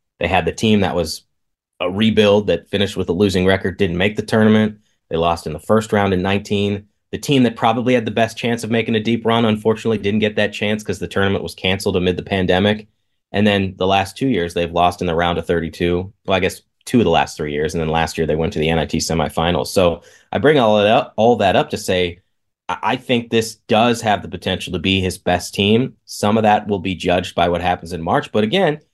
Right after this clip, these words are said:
something Sharif mentioned, they talked to this team also about the fact that when you have most of your guys coming back off a team that at least made a deep run into the Final Four of the N I T,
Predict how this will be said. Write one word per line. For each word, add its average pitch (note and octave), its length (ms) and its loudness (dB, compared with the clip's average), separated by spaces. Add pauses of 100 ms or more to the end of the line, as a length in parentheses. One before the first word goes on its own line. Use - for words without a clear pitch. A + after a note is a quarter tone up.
(120)
something G2+ 340 0
Sharif C#3 400 0
mentioned, D#3+ 540 0 (440)
they A2 300 0
talked D#3+ 320 0
to D3 60 -4
this C3 180 -4
team C3+ 300 -2
also F3+ 340 2
about F#2 260 0
the - 60 -16
fact G2+ 360 -2
that F#2 200 -2 (240)
when A2 160 4
you B3+ 140 4
have E3+ 260 4
most C#3+ 240 2
of B2 120 0
your A2+ 120 0
guys A2+ 320 0
coming A2 320 -4
back G2 300 0
off F#2+ 180 -2
a E2+ 40 -8
team G2+ 280 -4
that F2+ 100 0
at E2+ 140 -6
least G#2+ 280 -4
made G#2+ 180 4
a F#2 40 0
deep F2 280 -4
run F#2+ 200 2
into F2+ 180 -2
the E2+ 100 -4
Final F2+ 280 0
Four F2+ 220 2
of F2 80 0
the E2 140 0
N F2 100 0
I D#2+ 140 0
T, F2+ 440 -6